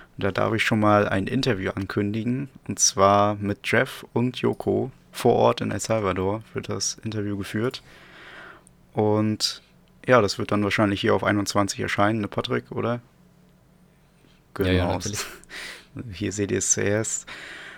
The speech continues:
Speaker 1: Und, äh, es liefen bereits die ersten Präsentationen auf der Konferenz. Wir konnten noch keine Aufzeichnung finden, aber auf jeden Fall gibt, sind schon Bilder auf Twitter. Und,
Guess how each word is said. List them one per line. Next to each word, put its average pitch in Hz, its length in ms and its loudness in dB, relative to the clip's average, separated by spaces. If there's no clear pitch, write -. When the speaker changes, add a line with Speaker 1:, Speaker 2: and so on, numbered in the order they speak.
Speaker 1:
Und, 117 300 6
äh, 110 220 6
es - 220 -2
liefen 127 320 4
bereits 113 400 6
die - 80 -2
ersten 117 580 2
Präsentationen 117 760 2
auf 131 100 -4
der 135 120 -2
Konferenz. 131 720 0
Wir 110 100 -4
konnten 113 760 0
noch 113 180 0
keine 123 280 4
Aufzeichnung 110 540 0
finden, 123 480 -2
aber 107 540 6
auf 107 120 -6
jeden 110 180 0
Fall 104 240 4
gibt, 107 200 -8
sind 107 160 -4
schon 101 200 0
Bilder 110 220 2
auf 98 120 -2
Twitter. 117 460 4
Und, 104 680 2